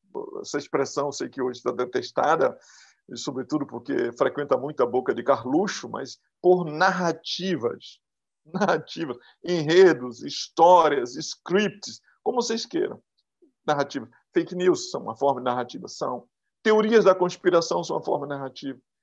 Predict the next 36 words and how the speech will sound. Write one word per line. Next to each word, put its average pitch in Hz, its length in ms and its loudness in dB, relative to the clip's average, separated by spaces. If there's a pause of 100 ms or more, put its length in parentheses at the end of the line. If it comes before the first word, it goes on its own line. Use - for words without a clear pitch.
(160)
Enquadramentos 208 1300 0 (400)
podem 165 300 6
ser 165 200 2
dados 165 340 4
da 151 40 -2
forma 156 240 4
narrativa, 151 720 0
enquadramentos, 135 680 0
a 123 60 -2
modos 127 300 -2
de 131 60 -10
enquadrar, 127 420 -2
tem 120 160 -8
protagonista, 139 720 -2
tem 139 160 -4
antagonista, 135 800 -2 (260)
logo 151 300 4
tem 156 120 2
peripécia, 151 640 2
tem 160 160 -6
desenlace, 147 560 0
logo 139 300 0
tudo 202 200 -8
pode 185 180 0
ser 180 80 -8
tratado 143 500 0 (260)
narrativamente. 147 720 -6 (1080)
A 139 60 -2
extrema-direita 170 680 2
se 156 120 -10
dissemina 156 480 -6
em 180 260 -8
toda 226 300 8
parte 160 340 2
do 147 100 -10
mundo 165 340 -6